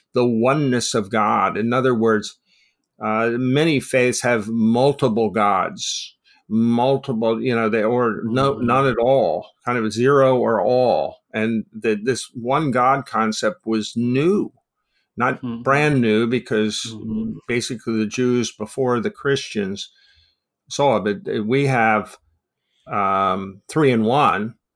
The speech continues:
Speaker 1: but it's one. God created the heavens and the earth. Yeah, love the Lord your God with all your heart, soul, strength, and mind. So that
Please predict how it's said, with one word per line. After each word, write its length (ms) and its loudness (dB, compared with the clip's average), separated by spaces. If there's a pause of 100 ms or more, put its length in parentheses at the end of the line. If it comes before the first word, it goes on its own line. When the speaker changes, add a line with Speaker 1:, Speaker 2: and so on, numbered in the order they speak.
(300)
Speaker 1:
but 100 -2
it's 140 -6
one. 460 0 (960)
God 180 -2
created 460 0
the 180 -4
heavens 400 -4
and 120 -2
the 100 0
earth. 500 -2
Yeah, 240 -2
love 280 -2
the 100 2
Lord 300 0
your 100 0
God 320 -2
with 140 -6
all 160 0
your 160 0
heart, 220 -2
soul, 240 -2
strength, 420 -4
and 140 -2
mind. 440 -2 (800)
So 180 0
that 260 2